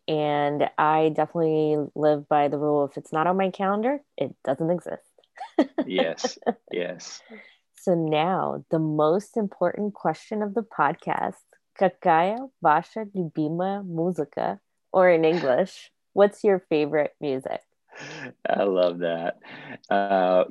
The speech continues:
Speaker 2: you know, my favorite band of all time is U two.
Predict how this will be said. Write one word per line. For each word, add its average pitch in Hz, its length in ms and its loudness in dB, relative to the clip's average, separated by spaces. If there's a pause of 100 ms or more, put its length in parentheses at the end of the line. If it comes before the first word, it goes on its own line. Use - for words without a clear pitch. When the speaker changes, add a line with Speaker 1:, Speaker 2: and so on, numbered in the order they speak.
Speaker 2:
you 120 160 4
know, 107 380 6
my 113 380 2
favorite 98 520 0
band 95 280 -2
of 87 140 -6
all 90 280 0
time 87 580 -4 (100)
is 87 560 -6
U 95 280 -4
two. 85 360 -8